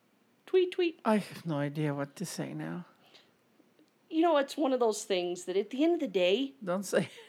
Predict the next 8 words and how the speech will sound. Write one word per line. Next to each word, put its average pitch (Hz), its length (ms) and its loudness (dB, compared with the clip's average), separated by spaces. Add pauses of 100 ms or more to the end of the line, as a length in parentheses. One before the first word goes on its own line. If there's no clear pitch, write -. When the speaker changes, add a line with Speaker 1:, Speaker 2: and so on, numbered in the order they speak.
(140)
Speaker 2:
<laughs> - 0 -
anything. - 840 -8 (840)
Speaker 1:
Twitter, 339 680 2 (1500)
life 330 400 4
is 370 140 0
gonna 339 200 4
go 269 320 2
on 262 460 0